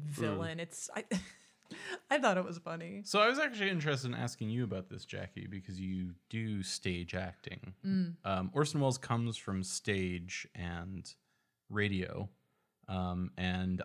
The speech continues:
Speaker 3: I read somewhere that, like, most of these actors were people he knew from the theater world.
Speaker 2: Mm. And so
Speaker 3: And had
Speaker 2: many of
Speaker 3: not
Speaker 2: them were new. Yeah.
Speaker 3: had not done a lot of film acting before. So I,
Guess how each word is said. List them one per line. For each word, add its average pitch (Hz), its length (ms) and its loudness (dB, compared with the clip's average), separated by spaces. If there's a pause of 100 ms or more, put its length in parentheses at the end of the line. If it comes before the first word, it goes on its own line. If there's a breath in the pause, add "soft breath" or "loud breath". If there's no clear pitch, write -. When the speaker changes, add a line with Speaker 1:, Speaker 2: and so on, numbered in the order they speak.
Speaker 3:
I 92 840 0
read 113 240 0
somewhere 101 380 2
that, 92 180 -2
like, 92 140 0
most 107 320 2
of 110 80 -2
these 101 220 0
actors 92 600 -4
were 95 120 -8
people 95 260 -8
he 95 140 0
knew 92 300 2
from 87 340 -4
the 90 80 -4
theater 92 360 -4
world. - 400 -8
Speaker 2:
Mm. 196 300 0 (160)
And 190 80 -2
so 190 80 -2
Speaker 3:
And 202 80 6
had - 60 8
Speaker 2:
many 220 100 6
of 208 60 8
Speaker 3:
not 107 140 10
Speaker 2:
them 196 40 2
were 185 80 2
new. 156 420 0
Yeah. 180 120 -2
Speaker 3:
had 113 160 6
not 113 180 6
done 107 160 6
a 101 80 2
lot 95 220 2
of 92 80 -4
film 98 300 0
acting 90 360 -2
before. 90 400 -10
So 110 160 0
I, 110 160 6